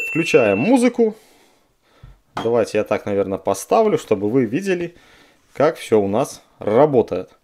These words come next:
Друзья, мы видим, теперь у нас стоит пауза. Для того, чтобы снять, либо поставить на паузу,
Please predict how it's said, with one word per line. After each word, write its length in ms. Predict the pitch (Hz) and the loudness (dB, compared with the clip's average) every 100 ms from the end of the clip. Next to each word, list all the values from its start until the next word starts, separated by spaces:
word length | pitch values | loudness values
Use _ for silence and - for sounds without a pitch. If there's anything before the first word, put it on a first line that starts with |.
| _ _ - - | _ _ -20 -18
Друзья, 320 | - 170 160 135 | -6 -2 0 2
мы 140 | 202 | 2
видим, 220 | 180 143 | 2 0
теперь 300 | 127 147 165 | -2 0 2
у 40 | 139 | 2
нас 140 | 120 | 0
стоит 340 | - 120 113 - | 2 0 0 0
пауза. 480 | 110 104 110 156 - _ _ _ - - _ - | 0 2 2 -2 -4 _ _ _ -20 -20 _ -6
Для 120 | 139 | 2
того, 220 | 180 165 | 4 4
чтобы 260 | - 143 139 | 4 0 0
снять, 420 | 175 170 117 - | 2 2 2 0
либо 260 | 139 165 | 2 4
поставить 540 | 165 - - 135 110 127 | 4 2 2 4 4 2
на 120 | 180 | 2
паузу, 560 | 185 262 247 233 233 | 4 4 6 4 0